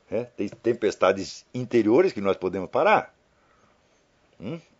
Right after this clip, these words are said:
Eu, sinceramente, eu vi mais pessoas preocupadas,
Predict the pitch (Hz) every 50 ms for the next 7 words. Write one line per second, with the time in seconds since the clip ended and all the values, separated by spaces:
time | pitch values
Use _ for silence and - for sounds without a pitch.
0 | 202 _ 185 180 _ _ _ _ _ _ _ _ _ _ _ _ _ _ _ _
1 | _ _ _ _ _ _ _ _ _ _ _ _ _ _ _ _ _ _ _ _
2 | _ _ _ - 127 _ 165 165 165 - - - 202 220 226 - - 185 180 151
3 | 113 110 104 - 107 104 95 82 117 165 165 - - 110 127 160 175 214 - -
4 | - 135 - - 120 98 80 - - 101 95 87 92 - - - 98 80 64 -
5 | - - - - - -